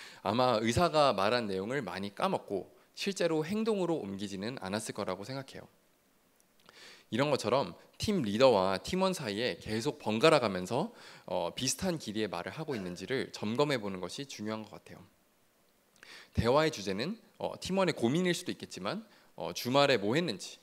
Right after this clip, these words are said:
뭐, 여름 휴가에 어디 갔는지와 같은 그런 작은 주제로도 충분히 티키타카가 잘 되는지를 확인해 볼 수가 있겠습니다. 이거랑 연결이 되는 걸로 네 번째는 이제 number of similarieties라고 하는 리더와 팀원의 유사성인데요.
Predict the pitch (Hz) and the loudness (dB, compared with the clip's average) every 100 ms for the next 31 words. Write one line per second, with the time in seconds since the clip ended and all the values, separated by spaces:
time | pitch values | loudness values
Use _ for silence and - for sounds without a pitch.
0 | _ 98 98 110 143 143 139 135 127 101 | _ -8 0 2 2 0 2 2 4 0
1 | 147 123 101 101 98 87 - 131 107 98 | 0 -4 -4 -6 -6 -6 -8 -10 -6 -6
2 | 92 - 110 156 101 101 92 123 208 - | -6 -8 -6 -6 -6 -8 -6 -6 -8 -10
3 | - - - 175 160 160 - - - 151 | -20 -12 -6 -4 -4 -6 -10 -12 -10 -6
4 | 127 120 95 92 90 85 98 139 160 - | -6 -6 -10 -10 -10 -10 -8 -8 -8 -14
5 | _ 147 151 135 104 - 104 - - - | _ -8 -8 -8 -10 -8 -8 -8 -12 -16
6 | 95 - - _ _ _ _ _ _ _ | -16 -20 -20 _ _ _ _ _ _ _
7 | _ _ _ _ _ _ _ _ - - | _ _ _ _ _ _ _ _ -20 -20
8 | - - - 139 185 143 143 113 101 127 | -20 -12 0 6 8 8 6 2 2 4
9 | 151 107 104 95 92 143 95 90 98 143 | 2 2 0 2 2 4 4 2 2 2
10 | 123 120 107 92 90 101 143 156 95 90 | 0 0 -2 -2 0 2 6 6 4 0
11 | - 175 175 104 90 - 87 - 92 90 | -8 -4 -2 0 -2 -6 -14 -10 -10 -8
12 | 90 117 131 - - - 104 117 117 123 | -8 -8 -12 -18 -20 -8 -2 2 4 2
13 | 120 - 180 165 143 123 98 92 147 123 | 0 -2 0 0 0 -2 -6 -8 -6 -8
14 | 90 82 - | -8 -10 -12